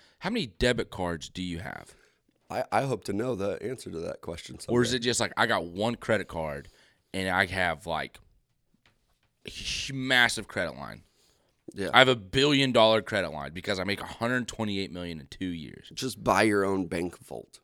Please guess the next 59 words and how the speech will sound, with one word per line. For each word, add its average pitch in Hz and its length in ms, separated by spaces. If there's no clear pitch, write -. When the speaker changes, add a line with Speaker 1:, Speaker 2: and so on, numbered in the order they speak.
Speaker 1:
Seriously. 160 680
Speaker 2:
Keep - 240
it 82 60
in 85 140
your 76 100
house. - 380
If - 60
you 208 60
have 185 60
that - 140
much - 240
money, 65 160
you 53 140
could. - 220
Speaker 1:
Fuck, - 240
you 107 80
might 147 100
as 120 80
well 101 80
just 95 140
be 104 160
owning 127 320
banks. 160 500
Speaker 2:
<laughs> - 680
Speaker 1:
I 117 60
used 185 200
to 101 60
think 143 220
states 185 400
owned 95 260
banks. - 380
Nope, 123 280
they're 175 180
Speaker 2:
The - 80
Speaker 1:
individuals 147 500
that 80 100
own 82 180
banks. - 440
Speaker 2:
You 104 120
used 110 180
to - 60
think - 200
the - 100
state - 580
Speaker 1:
Like, 104 160
yeah, 147 160
I 92 80
just 90 160
thought 104 120
it 101 40
was, 92 80
like, 87 140
federally 113 520
regulated 87 440
or, 82 80
like, 85 100
Speaker 2:
Uh-huh. 101 100
Speaker 1:
the 104 60
nation. 95 400